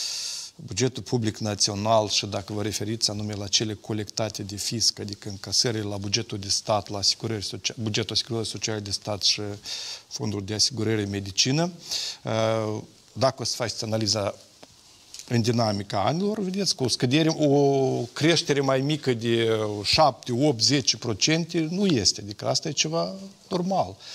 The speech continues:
Faptul că anul trecut, și noi de fiecare dată spuneam că e imposibil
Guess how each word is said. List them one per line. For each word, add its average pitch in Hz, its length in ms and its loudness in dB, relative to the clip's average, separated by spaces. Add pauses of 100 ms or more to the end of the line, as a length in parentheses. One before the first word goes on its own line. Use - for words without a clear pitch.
(300)
Faptul 120 500 0
că 113 640 2
anul 117 260 4
trecut, 123 500 0
și - 140 4
noi 113 100 -2
de 104 80 -2
fiecare 139 400 2
dată 107 180 -4
spuneam 110 420 -2
că - 160 -10
e 113 80 0
imposibil 123 800 4